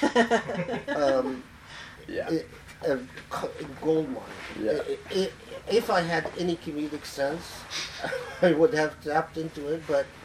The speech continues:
Speaker 2: um,
Speaker 3: I think, I think you're a, a better one for not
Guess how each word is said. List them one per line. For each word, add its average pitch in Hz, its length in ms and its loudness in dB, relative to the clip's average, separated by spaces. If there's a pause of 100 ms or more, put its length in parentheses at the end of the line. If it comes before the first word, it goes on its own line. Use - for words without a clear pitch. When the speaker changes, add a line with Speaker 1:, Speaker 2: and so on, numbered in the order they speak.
(680)
Speaker 2:
um, 131 400 4 (600)
Speaker 3:
I 139 60 6
think, 156 200 4
I 143 120 8
think 160 240 4
you're 131 320 4 (360)
a, 123 140 0 (280)
a 120 40 -2
better 123 400 2
one 117 220 4
for 110 180 -4
not 110 280 2